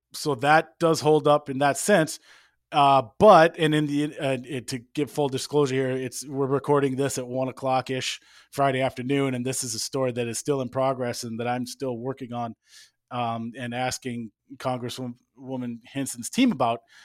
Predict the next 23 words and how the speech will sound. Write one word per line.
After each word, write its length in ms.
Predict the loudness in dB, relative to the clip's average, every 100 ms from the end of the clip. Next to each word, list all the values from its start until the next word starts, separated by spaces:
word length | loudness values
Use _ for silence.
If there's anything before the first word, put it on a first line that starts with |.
| _
She 200 | -6 0
also 420 | 6 6 6 4 4
s-, 140 | 0
voted 500 | -4 2 2 2 0
for 440 | -6 -2 -2 -2 -8 _ -6
the 400 | -4 -4 -8 -14
six-week 680 | -12 -6 -6 -4 -4 -2 -4
slash 560 | -6 -4 -2 -4 -8 -12
quote-unquote 680 | -8 -4 -4 -4 -4 -6 -8
fetal 320 | -8 -6 -2
heartbeat 460 | 0 0 0 -6 -6
bill 260 | -6 -8 -12 _ _
in 120 | -6 2
Iowa. 480 | 4 4 2 -2 -6 _ _ _
That 300 | 0 2 2
does 240 | 0 -2 -2
not 300 | 2 2 2 _
contain 420 | -12 -8 -6 -8
protections 640 | -10 -10 -10 -8 -12 -12 -10
for 580 | -8 -8 -8 -10 -14 -10
people 320 | -8 -8 -8 -8
who 140 | -10
help 400 | -2 -2 -2